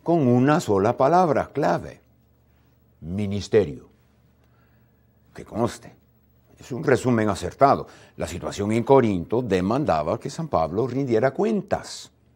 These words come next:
de su vida y de su ministerio.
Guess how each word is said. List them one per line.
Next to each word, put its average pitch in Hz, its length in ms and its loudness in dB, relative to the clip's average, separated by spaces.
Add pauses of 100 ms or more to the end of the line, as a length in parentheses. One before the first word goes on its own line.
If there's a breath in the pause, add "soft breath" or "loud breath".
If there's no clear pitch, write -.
(120)
de 60 100 -16
su - 160 -16
vida 90 420 -4 (880)
y 73 60 -16
de 76 100 -8
su - 140 -10
ministerio. 135 640 -4